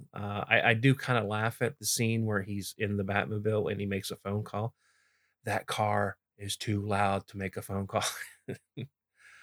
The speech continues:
Uh, but, uh, you got, uh, what, what's, what's, um, uh, Gone in sixty Seconds. There's, uh,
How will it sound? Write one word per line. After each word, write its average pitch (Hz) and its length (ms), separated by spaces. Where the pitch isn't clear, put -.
Uh, 101 400
but, 98 340
uh, 87 160
you 143 260
got, 139 280
uh, 110 400
what, 113 220
what's, 117 300
what's, - 420
um, 101 400
uh, 90 340
Gone 135 260
in 127 60
sixty 135 380
Seconds. - 720
There's, 101 340
uh, 98 340